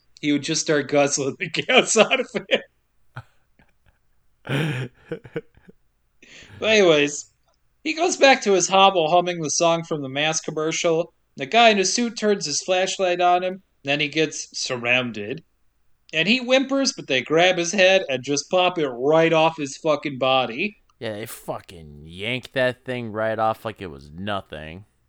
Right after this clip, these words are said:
Speaker 1: Yeah, his neck shoots off like a geyser. <laughs> His body collapses.
Speaker 2: It's
Speaker 1: It's
Speaker 2: pretty
Speaker 1: pretty
Speaker 2: fucking
Speaker 1: sweet.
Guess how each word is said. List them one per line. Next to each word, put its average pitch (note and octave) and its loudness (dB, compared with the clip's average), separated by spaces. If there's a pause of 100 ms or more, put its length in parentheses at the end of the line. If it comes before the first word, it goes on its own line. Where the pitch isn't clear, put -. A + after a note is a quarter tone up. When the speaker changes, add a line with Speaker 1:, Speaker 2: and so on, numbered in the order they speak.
(100)
Speaker 1:
Yeah, F#3+ -4 (160)
his D#3 -6
neck G#3+ 0
shoots - -6
off A3 0
like D#3 -2
a C#3 -2
geyser. F3+ 0 (560)
<laughs> - -12 (380)
His D3 4
body D3+ 4
collapses. C3 -6 (200)
Speaker 2:
It's B2 -10
Speaker 1:
It's C#3+ -4
Speaker 2:
pretty A#3 -2
Speaker 1:
pretty E3+ 0
Speaker 2:
fucking D3 0
Speaker 1:
sweet. A#2+ -6